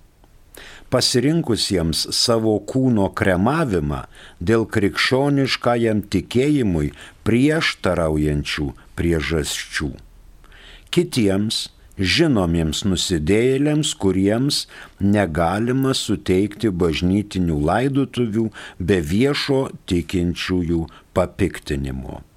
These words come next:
Ir antras paragrafas, esant bet kokiai abejoniai,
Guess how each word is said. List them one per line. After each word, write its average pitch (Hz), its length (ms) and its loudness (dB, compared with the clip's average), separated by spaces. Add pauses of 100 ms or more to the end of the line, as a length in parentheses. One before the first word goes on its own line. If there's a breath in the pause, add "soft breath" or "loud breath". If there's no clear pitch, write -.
(380 loud breath)
Ir 143 420 2 (100)
antras 135 460 -2
paragrafas, 131 800 -2 (720 loud breath)
esant 107 680 0
bet 151 380 -2
kokiai 117 480 0
abejoniai, 92 960 0